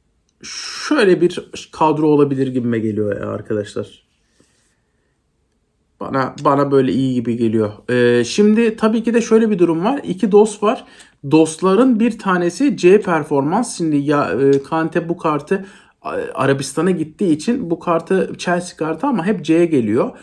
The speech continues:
O yüzden de C'ye geleceği için onu yedeklemek gerekiyor. Öncelikle bir tane şöyle hatta,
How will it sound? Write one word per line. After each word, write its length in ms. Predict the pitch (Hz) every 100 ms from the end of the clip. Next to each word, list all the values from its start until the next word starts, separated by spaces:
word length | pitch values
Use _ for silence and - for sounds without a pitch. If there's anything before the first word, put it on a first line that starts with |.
| - _
O 120 | 175
yüzden 380 | 180 165 160 170
de 100 | 170
C'ye 200 | 170 180
geleceği 420 | 180 170 170 208
için 140 | 220 -
onu 180 | 151
yedeklemek 680 | 170 156 156 151 160 165 160
gerekiyor. 380 | 131 117 - -
Öncelikle 580 | 143 156 185 202 185 165
bir 180 | 214 -
tane 420 | 147 135 202 226 - _ -
şöyle 300 | - 170 165
hatta, 500 | 160 160 170 165